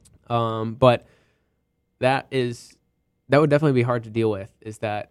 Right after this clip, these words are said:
Speaker 2: that pressure on you, six, six times
Speaker 1: Yeah,
Speaker 2: gra-,
Speaker 1: that'd be
Speaker 2: normal
Speaker 1: s-,
Speaker 2: gravity.
Speaker 1: that'd be, I mean, you'd be hugging your seat.
Speaker 2: Yeah.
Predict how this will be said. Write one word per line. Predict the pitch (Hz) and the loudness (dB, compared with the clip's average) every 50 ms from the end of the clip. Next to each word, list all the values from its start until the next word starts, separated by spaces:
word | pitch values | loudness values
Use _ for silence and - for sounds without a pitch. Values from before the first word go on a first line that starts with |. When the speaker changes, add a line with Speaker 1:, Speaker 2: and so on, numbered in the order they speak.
| _ _ - | _ _ -12
Speaker 2:
that | 123 113 113 - | -10 -10 -10 -2
pressure | - 117 110 - 113 98 | -2 -2 -2 -2 -6 -10
on | 101 101 101 | -10 -10 -12
you, | 98 95 - | -14 -14 -10
six, | - 117 - - | -10 -10 -10 -10
six | - - - _ - 131 - - - - - - | -20 -20 -20 _ -14 -14 -14 -14 -18 -20 -8 -2
times | - 113 107 107 104 - - - | -2 -2 -2 -2 -6 -10 -14 -6
Speaker 1:
Yeah, | - | 0
Speaker 2:
gra-, | 110 104 | 2 4
Speaker 1:
that'd | 104 104 113 | 4 4 4
be | |
Speaker 2:
normal | 117 120 110 101 | 4 4 4 2
Speaker 1:
s-, | 104 | 0
Speaker 2:
gravity. | 107 101 101 95 98 98 | -4 -6 -6 -8 -10 -8
Speaker 1:
that'd | - 92 104 113 | -4 -4 -4 -2
be, | 117 110 - - _ _ - | -2 -4 -6 -6 _ _ -14
I | 87 | -8
mean, | 95 92 90 92 | -6 -6 -4 -4
you'd | 98 110 113 | -4 -2 -2
be | 123 123 123 117 | -2 -2 -2 0
hugging | 110 120 123 123 123 123 | 0 0 0 0 0 0
your | 113 107 | -2 -2
seat. | 104 - - 123 117 - - - _ _ _ _ _ - | -4 -4 -4 -6 -6 -6 -8 -16 _ _ _ _ _ -6
Speaker 2:
Yeah. | 113 107 104 | -4 -4 -4